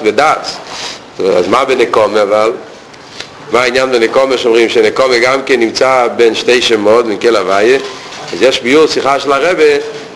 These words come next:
שהרבה מסביר שהפשט כן נקומס הוויה זה, הרי ידוע במימורים, למדנו את זה גם כן השנה בתש"ד, ידוע במימורים שהקליפס מקבלים חיוס בשתי אופנים.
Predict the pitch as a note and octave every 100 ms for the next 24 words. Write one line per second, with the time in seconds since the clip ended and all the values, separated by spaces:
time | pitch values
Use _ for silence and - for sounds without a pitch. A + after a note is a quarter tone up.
0 | - A2 A#2+ C#3+ C3+ B2+ A2+ F3+ F3+ C#3
1 | C3+ A#2+ A2+ - C#3+ D3 - D3 C3+ A#2
2 | D3 D3 C3+ C3 C#3 F3 A#2+ B2+ C3 B2+
3 | A#2 - - - - G2 G#2 A2 D#3 C#3
4 | C3 A#2+ B2 D3+ C3+ A2+ A#2 C3 C3 A2+
5 | A#2+ C#3 C3+ B2 A2+ A#2+ C3+ A#2+ A2+ A2
6 | A2+ A2+ D3 C3 F#2+ - - - - -
7 | A2 C3 B2+ B2 C#3+ C3+ B2 A#2 A2+ -
8 | B2+ G3 D3+ C3+ B2+ - B2 B2 B2 D3+
9 | C#3+ D#3+ E3+ D3+ B2+ - D3+ C3+ C#3 C#3+
10 | A#2+